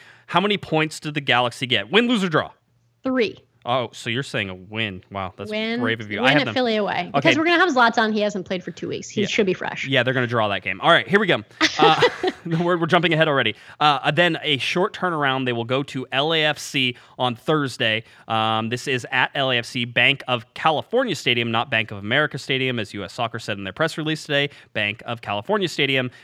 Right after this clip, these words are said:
Speaker 1: Win, lose, or draw against L A F C.
Speaker 2: I'm gonna say that's a loss.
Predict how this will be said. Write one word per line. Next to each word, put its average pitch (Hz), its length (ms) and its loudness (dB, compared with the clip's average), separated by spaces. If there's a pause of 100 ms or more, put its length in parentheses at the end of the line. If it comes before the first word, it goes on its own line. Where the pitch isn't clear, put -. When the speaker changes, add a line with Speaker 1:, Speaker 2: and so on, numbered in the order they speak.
(120)
Speaker 1:
Win, 165 180 2
lose, 156 160 4
or 147 40 -2
draw 127 280 4
against 117 260 -4
L 101 120 -4
A 98 60 0
F 90 80 -4
C. 80 200 -12 (640)
Speaker 2:
I'm 233 120 0
gonna 226 160 0
say 220 160 2
that's 202 180 0
a 185 40 0
loss. 185 460 -2